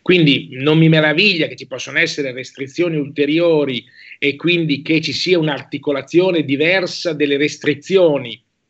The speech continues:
a cui fanno capo poi queste sanzioni amministrative da parte delle, eh, singole regioni,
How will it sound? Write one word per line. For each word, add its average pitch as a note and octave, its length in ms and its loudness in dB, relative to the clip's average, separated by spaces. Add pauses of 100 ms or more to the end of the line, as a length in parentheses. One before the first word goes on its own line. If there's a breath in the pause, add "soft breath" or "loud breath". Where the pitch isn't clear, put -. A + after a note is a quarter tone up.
(160)
a - 100 -6
cui D#3 180 -4
fanno A#2+ 260 -8
capo B2+ 280 -4
poi C3 140 -8
queste B2+ 240 -12
sanzioni A#2 360 -8
amministrative B2 680 -2 (280 loud breath)
da D3+ 220 -2
parte C#3+ 840 -2 (500 loud breath)
delle, B2+ 840 0
eh, A#2 260 -18
singole D3+ 540 0
regioni, G3 760 0